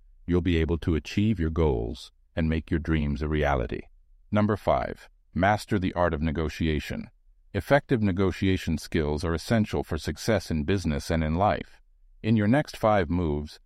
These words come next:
Patrick Bet David emphasizes the importance of communication and persuasion in achieving your goals. Consider the example of Warren Buffett, who is known for his ability to negotiate deals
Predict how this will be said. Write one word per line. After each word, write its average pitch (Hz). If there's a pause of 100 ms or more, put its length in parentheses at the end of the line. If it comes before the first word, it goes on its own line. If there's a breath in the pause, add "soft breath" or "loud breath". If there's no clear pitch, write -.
(220)
Patrick 110
Bet 107
David 78
emphasizes 80
the 85
importance 90
of 76
communication 101
and 82
persuasion 80
in 82
achieving 82
your 76
goals. 73 (560)
Consider 151
the 127
example 87
of 78
Warren 80
Buffett, - (520)
who 104
is 92
known 107
for 82
his 82
ability 87
to 82
negotiate 80
deals 71